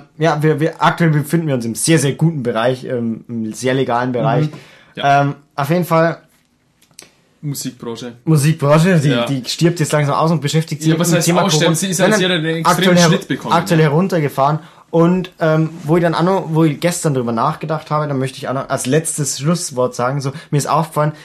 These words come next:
Speaker 1: ähm, ich hab gestern mit meinem Vater diskutiert, und zwar, ähm, es wird nichts mehr so, wie es mal war. Ich setze das jetzt so in den Raum.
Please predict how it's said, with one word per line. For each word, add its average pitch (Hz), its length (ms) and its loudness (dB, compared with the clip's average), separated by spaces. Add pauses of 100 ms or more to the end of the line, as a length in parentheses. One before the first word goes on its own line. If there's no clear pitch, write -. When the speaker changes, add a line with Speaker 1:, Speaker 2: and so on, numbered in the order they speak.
(120)
Speaker 1:
ähm, 143 180 -2
ich 139 60 -2
hab 127 80 -14
gestern 160 300 0
mit - 80 -4
meinem 123 120 -8
Vater 151 280 -2
diskutiert, 151 520 -4 (220)
und 139 160 -6
zwar, 135 380 -4 (340)
ähm, 135 380 0
es 139 200 -2
wird 190 220 2
nichts 180 340 -2
mehr 165 180 2
so, 151 320 -2
wie 143 200 -4
es 143 180 -6
mal 123 300 -2
war. 95 340 -4 (400)
Ich 120 120 -14
setze 160 220 -2
das 131 60 -8
jetzt 127 140 -8
so 127 80 -8
in 117 80 -6
den 110 120 -6
Raum. 107 280 -6